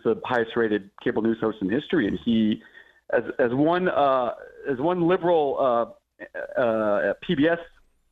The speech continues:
reporter called him, which I think was meant as an insult, uh, called him the high priest of Trumpism, which I, I quoted in the book. Uh, but, you know, Ch-, Tucker was always someone who didn't really sniff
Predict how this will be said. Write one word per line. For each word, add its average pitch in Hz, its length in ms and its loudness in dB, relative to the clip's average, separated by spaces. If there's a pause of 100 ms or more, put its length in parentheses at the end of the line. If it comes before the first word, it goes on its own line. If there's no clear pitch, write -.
(100)
reporter 120 440 -2
called 120 340 -2
him, 117 260 0 (200)
which 123 100 -6
I 123 80 2
think 147 160 -2
was 120 140 -2
meant 127 180 -2
as 117 80 0
an 104 160 -2
insult, 123 480 -2 (400)
uh, 113 140 2
called 143 200 -2
him 127 120 0
the 117 80 2
high 165 220 -2
priest - 360 -4
of 131 120 -6
Trumpism, 113 540 -4 (340)
which 131 140 -2
I, 110 100 2 (200)
I 120 60 -2
quoted 135 260 0
in 117 80 -2
the 120 60 0
book. 147 220 0 (460)
Uh, 123 260 2 (180)
but, 147 480 -2
you 185 100 -8
know, 143 160 2
Ch-, - 420 -6
Tucker 190 220 -2
was 214 100 0
always 165 280 2
someone 151 240 -2
who 135 260 -2 (480)
didn't 285 220 0
really 180 340 2 (380)
sniff 165 160 0